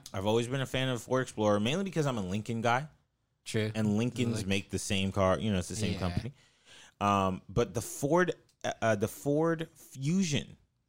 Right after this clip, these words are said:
Speaker 1: is nice. The Ford, um, uh, and I remember when Ford Fusions, Ford Focuses were trashy looking cars
Speaker 2: Yeah.
Speaker 1: too. Um, if you had that, your boyfriend was a redneck.
Speaker 2: I found it.
Speaker 1: Which one is it?
Speaker 2: The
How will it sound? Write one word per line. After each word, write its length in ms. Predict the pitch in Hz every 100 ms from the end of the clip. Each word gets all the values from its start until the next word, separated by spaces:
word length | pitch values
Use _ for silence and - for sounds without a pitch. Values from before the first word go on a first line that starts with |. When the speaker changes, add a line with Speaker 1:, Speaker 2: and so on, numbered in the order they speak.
| _ _ -
Speaker 1:
is 180 | 104 90
nice. 440 | 87 - - - - _
The 100 | 120
Ford, 720 | 110 - 139 143 143 139 131 -
um, 880 | 113 117 113 110 107 107 104 104 - _ _ _ -
uh, 320 | 104 95 90 -
and 140 | 139 165
I 40 |
remember 260 | 196 202 226
when 100 | 127
Ford 280 | - 120 110
Fusions, 420 | 127 131 117 101
Ford 360 | - - 123 123
Focuses 600 | - 123 160 - 160 -
were 200 | 95 82 71 -
trashy 460 | - 90 87 98
looking 320 | 90 82 87
cars 240 | 73 76 95 95
Speaker 2:
Yeah. 140 | 107
Speaker 1:
too. 40 | - - - - - _ -
Um, 280 | 90 87 85
if 140 | -
you 100 | 110
had 260 | 98 101 95
that, 140 | 98
your 140 | 87 82
boyfriend 440 | 87 82 - 78
was 140 | 76 71
a 40 |
redneck. 540 | 71 73 - - - - _ _ _ _ _ _ _ _ -
Speaker 2:
I 40 |
found 200 | - 95 -
it. 100 | - _ _ _ _ _
Speaker 1:
Which 180 | - 107
one 140 | 110 90
is 100 | 73
it? 60 | - _ _ _ _ _ _ -
Speaker 2:
The 220 | 120